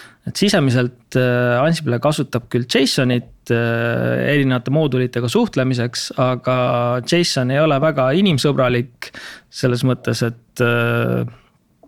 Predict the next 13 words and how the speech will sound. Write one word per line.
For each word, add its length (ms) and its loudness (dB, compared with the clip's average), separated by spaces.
et 100 -10
teda 220 2
on 80 2
natuke 180 -4
raske 340 0
tekstiredaktoriga 1080 0
võib-olla 340 0
redigeerida, 680 2
kui 140 -2
ta 460 -2
väga 220 0
suureks 400 -2
läheb, 340 -2